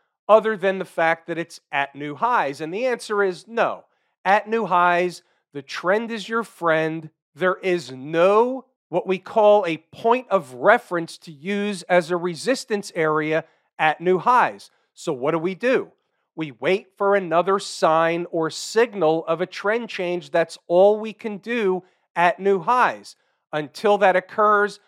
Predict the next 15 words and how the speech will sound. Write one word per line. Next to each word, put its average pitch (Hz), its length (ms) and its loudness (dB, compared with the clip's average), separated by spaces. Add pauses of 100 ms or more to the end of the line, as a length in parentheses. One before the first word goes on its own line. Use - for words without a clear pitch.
(180)
the 143 80 -14
market 175 420 2
is 175 160 -4
in 139 180 -4
float 185 600 0
mode, 196 420 4 (240)
in 175 200 -6
what 165 140 2
I 165 100 4
like 165 260 0
to - 100 -14
call 147 480 2 (240)
no 180 240 6
man's 127 460 0
land. 113 460 -6